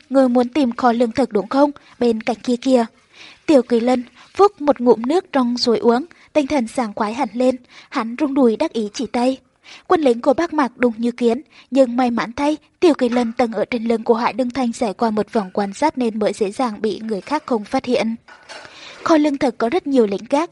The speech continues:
không cần vội. Ao Dương Vũ giấu mình ở trong gốc tối, nửa khắc sau. Nàng nhìn thấy được ánh lửa bắn ra bốn phía, xem ra người của nàng đã bắt đầu động thủ. Lều đứng kho thóc,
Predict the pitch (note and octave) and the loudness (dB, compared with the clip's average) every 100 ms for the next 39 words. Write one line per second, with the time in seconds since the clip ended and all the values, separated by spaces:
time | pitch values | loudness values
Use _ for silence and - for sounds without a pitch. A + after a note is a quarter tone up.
0 | - C4 A3+ A#3+ G#3 - - A#3 - _ | -6 -2 0 -2 -4 2 4 4 0 _
1 | _ - - - D4+ D#4 C#4+ B3 G#3 - | _ -20 -16 -2 -2 0 -2 -2 -2 -6
2 | _ _ B3+ A3 B3 C#4+ A3 G#3+ - - | _ _ -2 -2 0 -2 -2 -6 -6 -4
3 | B3 A#3+ E4+ - A#3+ G#3 A#3+ - B3 - | -4 0 -2 2 2 2 -2 -2 0 0
4 | C4+ D4+ - C4+ C4+ - _ _ - - | -4 -8 -4 -2 -2 -4 _ _ -20 -10
5 | C#4 C#4 B3 B3+ B3+ A3 A#3 C#4+ - A3 | -2 0 0 -2 -2 -4 0 -2 -2 -6
6 | A3 A#3+ C#4 - G#3+ G#3 B3 A3+ A3 G#3+ | -6 -4 -2 -2 -4 -4 -4 -2 -2 -2
7 | B3 A3+ - _ - D4+ B3+ B3+ A#3+ B3+ | -2 -2 -2 _ -6 -2 0 0 -2 0
8 | C#4 B3+ A#3+ B3 A3 G3 - - - B3+ | 0 2 0 -2 -4 -6 -6 0 2 0
9 | G#3 A#3+ F#3 D#4 _ _ _ _ - - | -2 -2 0 -2 _ _ _ _ -12 2
10 | C#4 A3+ G#3 A3 A#3+ C4+ B3+ D4+ F4+ | 4 4 2 -4 -4 -4 0 0 0